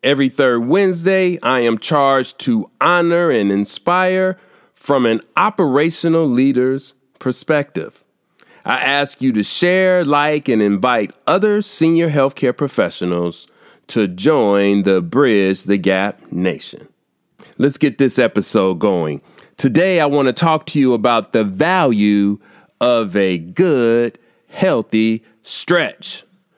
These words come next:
Now, although healthy, I'm not talking about a physical stretch one may initiate before taking a run or lifting weights or any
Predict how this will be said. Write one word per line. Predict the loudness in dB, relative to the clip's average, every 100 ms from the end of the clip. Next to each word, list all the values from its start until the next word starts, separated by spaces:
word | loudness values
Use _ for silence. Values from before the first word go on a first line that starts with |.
| _ _ _ _ _
Now, | 0 0 2 0 0
although | 2 0 0 0 0 -2
healthy, | -2 0 0 -2 -2 0 0 -4 _ _ _ -2
I'm | 0 2 2 0
not | 2 0 -2
talking | 0 0 0 0 0
about | 0 0 0 0
a | -2
physical | -2 -2 -2 -2 -4 -6
stretch | -4 -4 -4 -6 -14 -20 _ _ _ _ _
one | 0 2 2
may | 2 2
initiate | 2 2 0 0 0 2 2 0 -4 _ _ _
before | -6 -2 0 0
taking | 0 -2 0 0
a | 0
run | 2 2 2 2 0
or | 0 0 -2 0
lifting | 0 -2 0 0 2
weights | 2 2 0 -6 -6
or | -2 0 -2 -4 _ _ _
any | 0 2 2 0